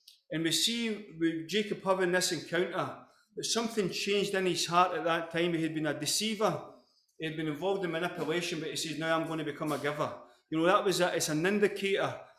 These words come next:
that God is working in somebody's life when they become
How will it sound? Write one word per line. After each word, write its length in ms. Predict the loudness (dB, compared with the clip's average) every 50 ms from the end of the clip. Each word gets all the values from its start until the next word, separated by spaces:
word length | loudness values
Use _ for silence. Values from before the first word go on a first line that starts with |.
| _ _ -10
that 200 | -10 -10 -4 0
God 240 | 2 2 4 4 4
is 160 | 2 2 0
working 680 | -2 2 2 2 2 2 -2 -2 -2 -2 -4 -8 -10 -8 -8
in 100 | -6 -4
somebody's 460 | -4 -4 -4 -4 -4 -4 -6 -6 -4
life 240 | -2 -2 -2 -2 -4
when 100 | -6 -6
they 60 | -6
become 500 | -6 -8 -6 -2 0 0 0 0 -4 -8